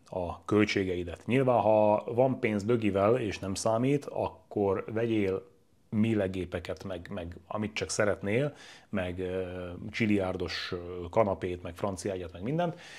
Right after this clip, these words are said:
Hozzátenném, hogy a francia ágy, ez mondjuk egy elég fontos tétel, mert amikor, tehát két dolog van, ami ennyire fontos, az egyik a cipőd, a másik az ágyad.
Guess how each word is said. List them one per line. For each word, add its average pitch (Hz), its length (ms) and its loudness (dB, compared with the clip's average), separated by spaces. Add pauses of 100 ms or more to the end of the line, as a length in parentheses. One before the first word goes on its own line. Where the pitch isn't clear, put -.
(380)
Hozzátenném, 131 720 8
hogy 113 120 4
a 110 80 4
francia 127 340 4
ágy, 107 80 6
ez 104 100 4
mondjuk 120 340 4
egy 104 120 4
elég 104 220 4
fontos 98 420 -4
tétel, 107 440 0
mert 101 280 -2
amikor, 98 440 0
tehát 98 160 -4
két 127 220 8
dolog 101 240 4
van, 101 100 -2
ami 98 140 0
ennyire 95 240 0
fontos, 127 300 0
az 107 80 0
egyik 101 140 0
a - 40 -2
cipőd, 120 380 4
a 101 60 6
másik 101 320 0
az 98 140 4
ágyad. 98 420 6